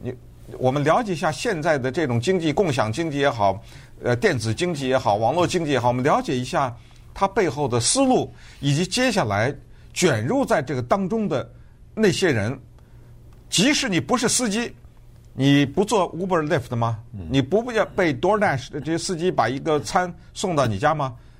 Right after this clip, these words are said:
Speaker 1: 等等各种各样的接送的服务吗？有没有？我们通过这个话题呢，我们理解一下老板，就是创办这些公司的老板，他们是想什么，他们的苦衷是什么，也理解一下司机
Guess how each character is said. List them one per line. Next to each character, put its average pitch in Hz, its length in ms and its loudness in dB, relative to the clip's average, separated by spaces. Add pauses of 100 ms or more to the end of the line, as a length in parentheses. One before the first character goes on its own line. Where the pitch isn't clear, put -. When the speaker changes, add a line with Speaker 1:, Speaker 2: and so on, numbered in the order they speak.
Speaker 1:
等 180 180 2
等 127 300 0
各 196 160 2
种 131 220 -2 (100)
各 165 140 0
样 170 200 2
的 117 140 0
接 160 180 0
送 143 220 -2
的 110 80 0
服 143 240 2
务 120 60 2
吗？ 110 180 0
有 107 120 0
没 127 100 2
有？ 95 200 2 (380)
我 117 100 2
们 135 80 2
通 208 220 0
过 185 100 2
这 151 80 0
个 131 60 -2
话 143 160 2
题 117 160 -2
呢， 120 100 -2
我 107 80 0
们 107 160 -2
理 190 160 -2
解 151 220 2
一 - 20 -2
下 135 220 2
老 135 160 2
板， 78 200 -6 (380)
就 202 160 2
是 185 80 0
创 190 340 -2
办 160 240 0
这 151 140 -6
些 160 140 -2
公 165 200 -6
司 180 140 -6
的 147 100 0
老 110 160 2
板， 98 220 0 (240)
他 254 220 2
们 170 280 -2 (300)
是 - 180 -2
想 87 300 0
什 85 100 -6
么， 120 200 0 (760)
他 277 180 2
们 285 80 0
的 185 80 2
苦 107 300 0
衷 233 180 2
是 147 160 -6
什 85 140 -8
么， 90 180 -8 (340)
也 120 180 4
理 147 180 2
解 95 280 0
一 123 140 -2
下 127 280 0
司 151 200 0
机 135 240 -2